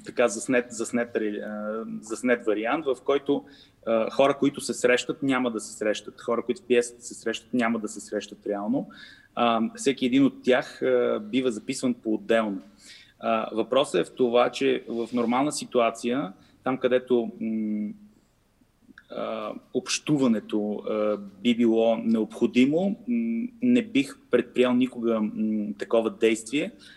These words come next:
ако, а, самата пиеса не беше написана по такъв начин,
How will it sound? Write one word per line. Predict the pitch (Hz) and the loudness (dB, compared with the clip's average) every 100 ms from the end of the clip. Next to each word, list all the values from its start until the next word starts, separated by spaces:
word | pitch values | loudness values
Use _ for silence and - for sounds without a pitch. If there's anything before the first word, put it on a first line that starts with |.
| _ _ | _ _
ако, | 117 - - 160 202 - - | -2 -2 2 2 2 -4 -4
а, | 123 113 - | -2 -2 -6
самата | - 120 135 - | -6 -2 -2 -2
пиеса | 131 147 165 | -2 -2 -2
не | 135 | -2
беше | 139 156 | -2 -2
написана | 131 147 156 143 | -4 -6 -8 -8
по | - | -8
такъв | - - 147 143 | -12 -8 -6 0
начин, | 120 - 151 196 | 0 0 -2 -4